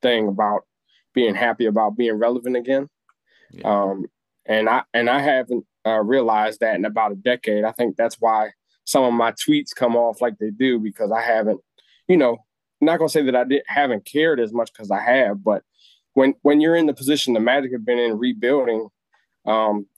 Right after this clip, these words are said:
Speaker 1: you know, when you lose, sometimes it's like, "Well, we're gonna have a good, better lottery odds." So, but this year you don't have that.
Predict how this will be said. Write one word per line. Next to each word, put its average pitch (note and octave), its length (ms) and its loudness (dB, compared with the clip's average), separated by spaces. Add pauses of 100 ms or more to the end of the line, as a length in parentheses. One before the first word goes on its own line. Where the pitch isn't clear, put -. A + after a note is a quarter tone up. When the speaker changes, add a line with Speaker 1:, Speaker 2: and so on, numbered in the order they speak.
(140)
Speaker 1:
you D3 120 4
know, B2 160 2
when B2+ 180 0
you C3 140 0
lose, C3 480 -2
sometimes B2+ 480 -2
it's A#2 120 -8
like, A2 120 0
"Well, C3+ 420 -2
we're B2 140 -6
gonna B2+ 160 0
have B2 180 0
a A#2 40 -8
good, A#2 200 -8 (140)
better B2 320 2
lottery A#2 400 0
odds." D#2+ 340 -4
So, F#2 300 -2 (340)
but A2+ 160 2 (320)
this C3+ 360 2
year A#2+ 320 4 (140)
you C#3 120 4
don't B2+ 160 2
have A#2 300 0
that. F2+ 180 -6